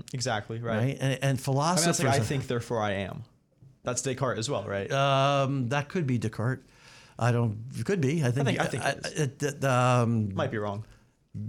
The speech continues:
Speaker 2: Yeah, it might, I'm thinking of another one, but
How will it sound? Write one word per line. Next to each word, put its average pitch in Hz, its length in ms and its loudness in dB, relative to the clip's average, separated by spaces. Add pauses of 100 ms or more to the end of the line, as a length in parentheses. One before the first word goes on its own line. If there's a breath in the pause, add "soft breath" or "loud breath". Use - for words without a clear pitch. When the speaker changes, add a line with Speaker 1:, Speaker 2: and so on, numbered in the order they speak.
(160)
Speaker 2:
Yeah, 107 560 2 (200)
it 117 120 -4
might, 135 180 0
I'm 131 120 4
thinking 156 260 0
of 113 80 0
another 120 260 0
one, 90 240 -4
but 92 200 -8